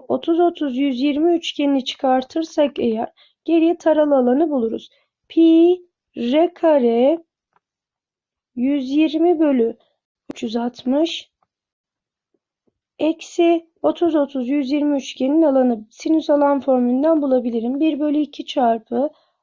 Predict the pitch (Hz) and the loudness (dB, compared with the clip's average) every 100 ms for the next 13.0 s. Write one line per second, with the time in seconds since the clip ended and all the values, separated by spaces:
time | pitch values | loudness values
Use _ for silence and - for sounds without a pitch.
0 | _ - 254 262 294 349 - 262 240 - | _ -2 0 0 -2 -4 0 0 0 -4
1 | - 247 240 240 302 - 330 311 302 311 | -4 0 0 -2 -6 -2 2 2 2 2
2 | 311 311 _ _ - - 320 311 320 - | 2 0 _ _ -10 0 2 4 0 -2
3 | 285 285 254 233 269 240 220 214 _ _ | -2 -2 -2 -2 0 0 -2 -8 _ _
4 | _ 285 285 330 311 - - 247 254 302 | _ -6 -4 -2 -4 -4 -2 2 4 4
5 | 330 - _ - - 240 214 226 220 214 | 2 -4 _ -10 -8 -6 -2 -2 -4 -4
6 | 220 220 214 - - _ _ _ _ 285 | -6 -6 -8 -12 -14 _ _ _ _ 0
7 | 339 349 247 240 247 320 349 _ _ _ | 4 4 4 2 2 0 -4 _ _ _
8 | _ _ _ _ _ _ _ _ _ _ | _ _ _ _ _ _ _ _ _ _
9 | _ _ _ _ _ _ _ _ _ 359 | _ _ _ _ _ _ _ _ _ -8
10 | 330 269 254 - 277 262 247 240 240 - | -2 -2 -2 -4 -2 0 -2 -2 -4 -4
11 | 240 202 277 330 _ _ _ _ - 330 | -4 -4 -6 -6 _ _ _ _ 0 4
12 | 339 330 - 277 254 - 240 247 302 330 | 4 2 -2 -6 -6 -6 -2 0 0 -2